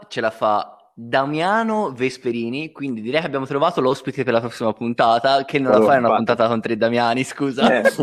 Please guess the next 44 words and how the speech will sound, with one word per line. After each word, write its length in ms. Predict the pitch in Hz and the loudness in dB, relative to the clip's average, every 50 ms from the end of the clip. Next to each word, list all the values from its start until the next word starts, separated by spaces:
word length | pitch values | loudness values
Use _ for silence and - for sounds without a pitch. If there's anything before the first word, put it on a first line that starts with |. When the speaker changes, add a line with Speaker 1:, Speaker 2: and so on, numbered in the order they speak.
| 127 117 - | -2 0 0
Speaker 2:
il, 200 | 123 143 156 - | 2 2 2 0
fa-, 300 | - - - 208 - 127 - - - - - - _ _ _ _ | 0 -4 -6 -4 -4 -4 -6 -8 -10 -12 -12 -12 _ _ _ _
facciamo 360 | - 131 - - 139 135 131 | -4 -2 0 2 4 4 4
il 80 | 127 113 | 2 2
team 180 | - 160 147 | 2 2 4
Damiani, 600 | 135 127 120 123 123 120 113 107 104 104 104 104 | 4 2 2 2 2 2 2 0 0 -2 -2 -2
uno 340 | 101 123 127 120 117 113 120 | -2 0 2 4 4 4 4
<laughs> 360 | 131 - - - - 165 147 | 4 4 2 2 2 2 2
Speaker 1:
Esatto. 260 | - 143 127 135 123 | 2 0 2 2 2
Speaker 2:
andiamo 220 | 117 120 117 113 113 | 4 4 4 4 4
in 140 | 113 113 113 | 4 4 2
vincere 480 | - - - _ - - - - 117 | 0 -4 -16 _ -18 -14 -6 -2 -2
i 20 | 113 | 0
Speaker 1:
Eh, 20 | |
Speaker 2:
tornei. 380 | - 117 - - - 110 104 - _ _ _ _ - - - - - _ _ _ | 0 0 -2 -4 -6 -20 -20 -20 _ _ _ _ -14 -10 -10 -10 -10 _ _ _
Speaker 1:
esatto, 260 | _ - 95 98 - - | _ -14 -14 -14 -12 -8
quindi 200 | - 135 127 117 | -6 -4 -2 -2
Damiano 300 | 127 131 143 156 156 143 | -2 0 0 0 0 0
Vesperini, 480 | 139 143 - - 165 165 180 165 139 - | -2 -4 -4 -4 -4 -2 -2 -2 -2 -2
P 60 | 139 139 131 131 131 131 | -2 -2 0 0 -2 -2
M, 260 | 135 143 156 165 156 | -2 -4 -4 -4 -2
guarda 320 | 127 117 113 110 107 110 107 | 0 2 0 2 2 0 -2
i 80 | 104 | -2
messaggi 340 | 107 107 - - 117 117 120 | -2 -4 -4 -4 -4 -4 -4
privati 420 | - 135 147 139 147 160 170 - | -6 -4 0 0 2 0 0 -2
e 40 | 143 | -4
verrai 220 | 104 98 104 104 101 | -6 -4 -2 -2 -2
contattato 520 | 107 98 98 98 95 - 101 98 107 101 | -4 -6 -8 -8 -8 -6 -6 -6 -4 -4
dall'entourage. 920 | 95 95 98 98 101 - - - 110 104 98 101 98 110 120 131 180 208 - _ - | -4 -4 -4 -4 -4 -4 -4 -4 -2 -2 0 0 0 -2 -2 -4 -6 -8 -8 _ -18
Speaker 2:
<laughs> 120 | 185 180 - | -18 -12 -4
Speaker 1:
E 180 | - - 120 | -2 -2 -2
<laughs> 1600 | - - - - - - - 453 320 - 381 - - - - - 294 302 285 294 262 - - - - 156 202 214 214 - 214 | -2 -2 -4 -2 -2 0 0 0 2 2 0 0 -2 -6 -8 -6 -6 -4 -4 -6 -8 -10 -12 -12 -10 -10 -8 -10 -10 -10 -6
allora, 280 | - - 147 127 117 113 | -2 0 2 4 2 2
e 140 | 113 147 143 | 2 0 -2
ci 140 | - - 165 | -4 -6 -6
chiede, 460 | - 135 113 107 95 101 107 - - - | -2 0 0 0 0 -2 -4 -4 -4 -2
"Ombre 360 | - 302 320 294 240 185 151 | 0 0 0 0 0 -2 -2
di 100 | 131 131 | -2 0
Dark 220 | 135 127 120 - | 0 0 0 -2
Tidings, 840 | - 117 104 98 95 92 95 95 95 92 - - 101 - - _ _ | -4 -4 -4 -4 -4 -6 -8 -10 -12 -12 -12 -10 -10 -10 -12 _ _
vedrà 280 | - 113 127 139 175 175 | -8 -6 -4 -2 -2 -2
mai 300 | 170 165 180 208 208 170 | -2 0 0 0 0 -2
il 80 | 120 - | -6 -8
competitivo? 760 | - 117 107 113 104 - 98 117 131 147 160 165 175 175 | -10 -10 -10 -12 -14 -14 -12 -10 -8 -8 -8 -8 -10 -12